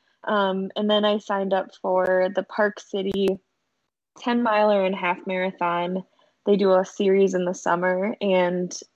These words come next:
I thought, what a nice way to get out on the trail that's supported and wouldn't have to pack along all the things, and there's other people, and, um, I'd get to see some new territory that I've never been to. So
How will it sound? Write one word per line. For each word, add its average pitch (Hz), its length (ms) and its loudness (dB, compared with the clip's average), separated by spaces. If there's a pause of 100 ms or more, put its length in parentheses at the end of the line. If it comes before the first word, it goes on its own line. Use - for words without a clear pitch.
I 190 120 0
thought, 175 280 0
what 202 180 4
a 196 40 2
nice 196 320 0
way 185 220 2
to 190 100 -2
get 185 160 0
out 180 180 0
on 180 120 -2
the 175 80 -4
trail 226 420 0
that's 185 300 -2
supported 196 680 0
and 170 360 -2 (560)
wouldn't 185 180 -4
have 185 160 -2
to - 80 -10
pack - 380 -2
along 185 260 2
all 180 140 0
the 185 120 0 (100)
things, 190 360 -2
and 175 140 -2
there's 175 140 -4
other 170 220 -2
people, 185 560 0
and, 170 420 -6 (520)
um, 175 320 -6
I'd 175 180 -2
get 185 160 0
to 175 100 -2
see 175 360 2
some 175 240 -2
new 170 220 2
territory 226 640 2
that 190 120 2
I've 180 140 0
never 180 240 -2
been 180 280 -2
to. 175 300 0
So 170 520 -4